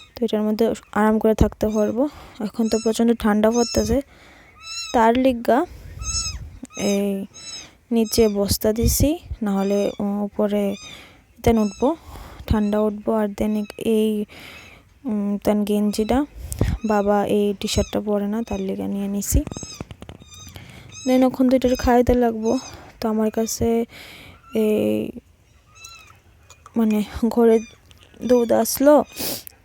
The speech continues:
তো এই শিরিষের মধ্যে বইরা খাওয়ামো। শিরিষটা ভালো করে ধুয়ে নিছি। দেন দেখো তোমরা কি সুন্দর করে খাইতেছে,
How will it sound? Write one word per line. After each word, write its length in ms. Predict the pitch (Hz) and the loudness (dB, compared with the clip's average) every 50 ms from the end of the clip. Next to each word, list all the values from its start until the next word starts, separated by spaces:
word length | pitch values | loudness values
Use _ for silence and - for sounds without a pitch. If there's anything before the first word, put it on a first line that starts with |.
| _ | _
তো 240 | - 220 208 202 208 | -4 -2 -2 -2 -2
এই 340 | 208 208 214 214 214 214 214 - | -2 0 0 0 -2 -4 -6 -8
শিরিষের 500 | - - 240 226 226 226 - - 233 226 | -2 -2 0 0 2 0 0 0 0 0
মধ্যে 460 | 226 226 220 220 220 - 254 262 285 | 0 0 0 -2 -2 0 2 2 2
বইরা 420 | 269 240 226 214 208 220 254 359 - - - - - - - - | 4 4 4 4 4 2 0 -2 -4 -8 -18 -20 -20 -20 -20 -6
খাওয়ামো। 440 | - 226 220 214 202 196 196 202 202 - - - - - - - - _ | -4 -2 -2 0 -2 -2 -4 -6 -8 -12 -20 -20 -20 -20 -20 -20 -18 _
শিরিষটা 460 | - - 240 233 220 - - 226 220 | 0 2 2 4 4 2 2 2 0
ভালো 340 | 214 214 214 208 208 208 208 | 2 2 0 2 2 0 0
করে 260 | 208 - 220 220 214 | 0 0 2 2 0
ধুয়ে 240 | 214 220 220 214 202 | 0 0 0 0 0
নিছি। 400 | 208 208 208 - - - 269 294 - - - - - - - - - - - - - - - - - - _ _ _ _ - | -2 -2 -4 -4 -2 -2 -2 -2 -4 -8 -16 -16 -16 -16 -18 -20 -20 -20 -20 -20 -20 -20 -20 -20 -20 -20 _ _ _ _ -4
দেন 320 | 220 220 220 214 214 214 202 | -2 0 0 0 0 0 2
দেখো 400 | 220 202 196 - - - 247 247 | 2 2 2 0 2 2 2 4
তোমরা 560 | - 254 240 226 208 202 202 202 202 226 262 - - - - - - - - _ | 4 4 4 4 2 0 0 0 -2 -2 -4 -8 -12 -20 -20 -20 -20 -20 -20 _
কি 120 | - - 233 | -12 -12 -10
সুন্দর 460 | - - - 233 220 220 220 226 233 | -10 -6 -4 -4 -2 0 0 0 2
করে 240 | - 247 233 233 233 | 2 2 0 0 -2
খাইতেছে, 800 | - - 220 208 - - 220 233 - - - - 202 196 214 | -2 -2 -4 -2 0 -2 -2 -2 -2 0 0 0 0 0 -8